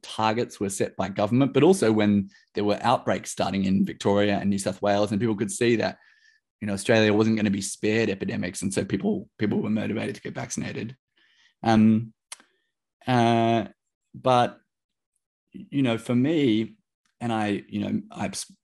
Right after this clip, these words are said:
posted about this at the time, I thought it was kind of, um, for this disease,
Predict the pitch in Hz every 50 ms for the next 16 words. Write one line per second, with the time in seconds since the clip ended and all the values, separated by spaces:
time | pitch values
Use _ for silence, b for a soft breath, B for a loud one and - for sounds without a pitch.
0 | _ _ - - - _ _ _ - 110 127 - - - - 104 - - - 101
1 | - 104 - - - - 107 117 123 107 104 - 113 110 - b b b b b
2 | b b b b b b b b _ _ _ _ _ _ _ _ _ 127 127 127
3 | 151 160 170 135 120 113 - - - 117 107 107 104 101 - - - _ 113 107
4 | 101 98 98 98 98 98 98 b b b b b b b b b b _ _ _
5 | _ - - _ - - 107 101 107 151 147 - - - 101 101 101 117 123 113
6 | - - 98 104 110 - - -